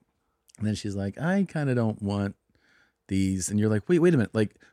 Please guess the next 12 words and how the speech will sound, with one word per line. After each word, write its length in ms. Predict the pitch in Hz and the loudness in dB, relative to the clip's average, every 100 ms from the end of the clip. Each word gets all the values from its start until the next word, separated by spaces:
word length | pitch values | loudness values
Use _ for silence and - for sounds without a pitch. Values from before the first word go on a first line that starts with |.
| - | -8
so 160 | - | -2
what 140 | 139 143 | 0 4
you 160 | 131 | 4
learn, 420 | 117 123 170 147 120 | 4 4 6 4 4
like, 100 | 110 | 2
with 120 | 110 | 4
my 180 | 107 120 | 6 6
mom, 400 | 147 170 190 190 - _ _ - | 4 4 4 4 0 _ _ -4
it's 180 | 113 - | -4 2
that 160 | 113 | 4
it's 160 | 107 - | 4 2
about 680 | 104 90 110 113 113 - | 0 2 4 6 4 0